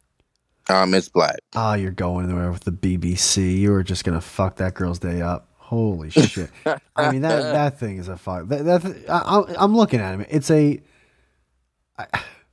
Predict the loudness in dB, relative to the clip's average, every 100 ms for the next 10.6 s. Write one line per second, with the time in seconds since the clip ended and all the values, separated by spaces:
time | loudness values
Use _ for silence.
0 | _ 0 4 6 4 2 0 -4 -4 0
1 | 0 2 0 2 2 0 2 4 4 2
2 | -6 -16 _ 0 2 2 2 2 4 4
3 | 2 0 -2 -2 0 0 0 -4 -20 -10
4 | -2 -2 -4 -20 0 4 6 4 4 -4
5 | -4 2 4 6 6 4 4 4 2 -4
6 | 2 4 2 0 0 2 0 -4 _ _
7 | _ _ -10 -6 0 2 4 2 0 -4
8 | _ _ _ _ _ _ _ _ _ _
9 | _ _ _ _ -2 2 2 4 4 6
10 | 4 4 4 4 0 -2